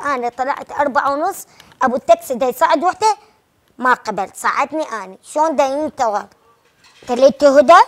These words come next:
قلت له: "إي، أنا هدى". قال: "بيتكم بالشهداء؟" قلت له: "إيش متى؟" قال: "أنا أعرفك،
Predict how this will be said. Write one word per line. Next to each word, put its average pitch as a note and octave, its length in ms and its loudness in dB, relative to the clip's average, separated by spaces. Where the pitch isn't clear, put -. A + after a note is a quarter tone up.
قلت A#3+ 180 -12
له: A#3 120 -2
"إي، A3 240 -4
أنا G#3 240 -12
هدى". F#3+ 360 -6
قال: A3+ 120 2
"بيتكم B3 300 -2
بالشهداء؟" C4+ 680 0
قلت - 100 -20
له: G#3+ 60 -4
"إيش A3 160 -12
متى؟" B3 300 -10
قال: G3 140 -4
"أنا B3+ 200 -2
أعرفك، B3 420 -4